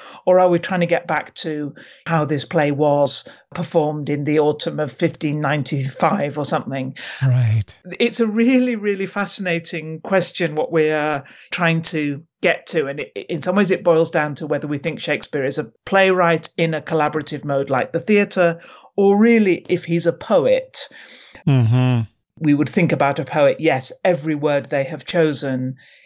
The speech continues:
Speaker 1: is absolutely the word, and we, you couldn't possibly change it. I don't think we would think that even now about, about a playwright necessarily.
Speaker 2: Right, but we would tend to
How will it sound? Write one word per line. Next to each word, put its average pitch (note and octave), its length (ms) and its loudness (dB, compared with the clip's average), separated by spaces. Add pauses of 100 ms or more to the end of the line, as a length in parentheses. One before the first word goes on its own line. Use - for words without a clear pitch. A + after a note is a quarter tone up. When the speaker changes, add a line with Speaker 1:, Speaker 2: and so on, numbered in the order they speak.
(160)
Speaker 1:
is E3 180 2
absolutely C#3+ 760 -4
the C#3 280 0
word, C3+ 460 0
and C3+ 100 -4
we, C#3+ 80 -4
you C#3+ 140 -6
couldn't - 240 -4
possibly - 380 -4
change D3 440 2
it. G2+ 240 -2
I F3 40 2
don't G#3+ 240 2
think A3+ 180 0
we F#3+ 120 0
would F3+ 200 2
think - 480 -2
that E3+ 240 0
even E3+ 360 -4
now E3 300 0
about, C#3 420 -6 (140)
about D3 320 -4
a E3 60 -8
playwright C#3+ 640 -2
necessarily. C3 840 -8 (220)
Speaker 2:
Right, C#3 560 2
but C#3 180 -2 (260)
we E3 160 4
would D#3 240 0
tend F3+ 420 0
to D3 540 0